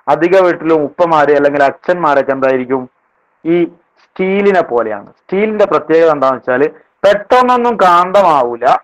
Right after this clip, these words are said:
പക്ഷെ കാന്തിക ശക്തി കിട്ടിയാൽ പെട്ടെന്നൊന്നും പോവൂല അല്ലെ. നമ്മളെ വീട്ടില് ഉപ്പമാര് അല്ലെങ്കിൽ അച്ഛന്മാരൊക്കെ ദേഷ്യം പിടിച്ചു കഴിഞ്ഞാൽ, ദേഷ്യം പിടിക്കാൻ കുറച്ച് പ്രയാസമാണ്, പിടിച്ചു കഴിഞ്ഞാൽ പെട്ടെന്നങ്ങ്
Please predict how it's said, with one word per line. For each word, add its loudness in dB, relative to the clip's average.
പക്ഷെ -4
കാന്തിക 2
ശക്തി 0
കിട്ടിയാൽ 0
പെട്ടെന്നൊന്നും -2
പോവൂല -2
അല്ലെ. 2
നമ്മളെ 0
വീട്ടില് 2
ഉപ്പമാര് 2
അല്ലെങ്കിൽ 2
അച്ഛന്മാരൊക്കെ 0
ദേഷ്യം 0
പിടിച്ചു -6
കഴിഞ്ഞാൽ, -2
ദേഷ്യം 0
പിടിക്കാൻ 0
കുറച്ച് 0
പ്രയാസമാണ്, 0
പിടിച്ചു -6
കഴിഞ്ഞാൽ 0
പെട്ടെന്നങ്ങ് -4